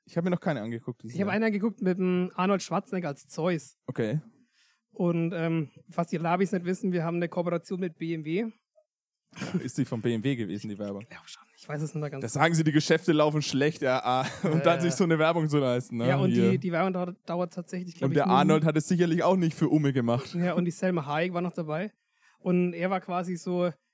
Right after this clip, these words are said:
Speaker 2: als Zeus, ne, der Mann des Blitzes.
Speaker 1: Hm.
Speaker 2: So
Speaker 1: So
Speaker 2: wird,
Speaker 1: ungefähr.
Speaker 2: so, so steht er im Lexikon. Ähm,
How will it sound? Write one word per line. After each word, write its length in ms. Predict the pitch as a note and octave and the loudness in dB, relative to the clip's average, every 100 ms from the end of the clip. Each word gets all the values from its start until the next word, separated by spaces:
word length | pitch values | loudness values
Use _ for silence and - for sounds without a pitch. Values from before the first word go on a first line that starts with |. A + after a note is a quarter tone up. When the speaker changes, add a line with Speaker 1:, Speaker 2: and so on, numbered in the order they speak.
| _ _ _ _ _ - | _ _ _ _ _ -10
Speaker 2:
als 260 | E3 - | -10 -10
Zeus, 400 | - E3+ G3+ G#3 | -6 0 0 0
ne, 240 | F#3+ F#3 F#3 _ _ | -2 -4 -6 _ _
der 360 | D#3+ D3+ D3 C#3+ C#3+ | -6 -4 -4 -6 -8
Mann 400 | C#3 D#3 D#3+ - | -8 -6 -6 -8
des 200 | D3 - | -12 -12
Blitzes. 580 | - G3 - G3+ - - _ _ - | -6 -6 -6 -8 -8 -20 _ _ -10
Speaker 1:
Hm. 240 | A2+ B2 C#3+ - - | -6 -6 -8 -14 -20
Speaker 2:
So 160 | G3+ D#3 | -14 -2
Speaker 1:
So 120 | D#3 | 0
Speaker 2:
wird, 200 | A#2 - | 2 2
Speaker 1:
ungefähr. 500 | C#3 B2+ A3 D#3 E3+ | 0 4 6 6 2
Speaker 2:
so, 160 | A3+ F3 | 0 -2
so 40 | |
steht 240 | E3+ F3+ F#3 | 0 0 2
er 340 | F3 F#3 E3 | 2 0 -4
im 120 | G#3 | -4
Lexikon. 500 | F3 F#3 F#3+ F3+ F#3 - - _ _ _ _ _ _ _ _ _ - | -2 -2 -6 -6 -6 -6 -10 _ _ _ _ _ _ _ _ _ -8
Ähm, 520 | E3 D#3+ D#3+ D#3 | -4 -2 -2 -4